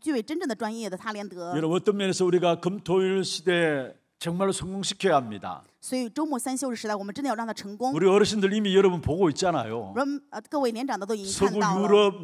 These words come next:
Speaker 2: 미국 금토일 시대 접어들어서 교회가 약해진 이유 중에 한 가지입니다.
Speaker 1: 像美国、欧洲的话，他们是因为周末三休弱-，薄弱，所以面临的问题。
Speaker 2: 주말 되면 다 교회를 떠나요.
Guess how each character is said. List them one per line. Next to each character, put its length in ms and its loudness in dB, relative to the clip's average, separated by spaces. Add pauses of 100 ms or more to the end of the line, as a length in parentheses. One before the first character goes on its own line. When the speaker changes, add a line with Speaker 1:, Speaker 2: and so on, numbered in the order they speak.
Speaker 2:
미국 480 -2
금토일 480 0
시대 240 2
접어들어서 640 -2
교회가 760 6
약해진 600 0
이유 180 -4
중에 140 -6
한 160 -6
가지입니다. 520 -8
Speaker 1:
像 160 -4
美 120 -6
国、 100 -6
欧 100 0
洲 140 -2
的 100 -4
话， 200 -4
他 120 -4
们 140 -2
是 160 -8
因 80 -6
为 80 -4
周 140 -8
末 100 -8
三 160 -6
休 180 -4 (300)
弱-， 240 -6 (100)
薄 160 0
弱， 160 2
所 140 -4
以 20 -6
面 160 -6
临 80 -2
的 120 2
问 200 6
题。 0 -
Speaker 2:
주말 0 -
되면 320 6
다 220 2
교회를 420 0
떠나요. 460 0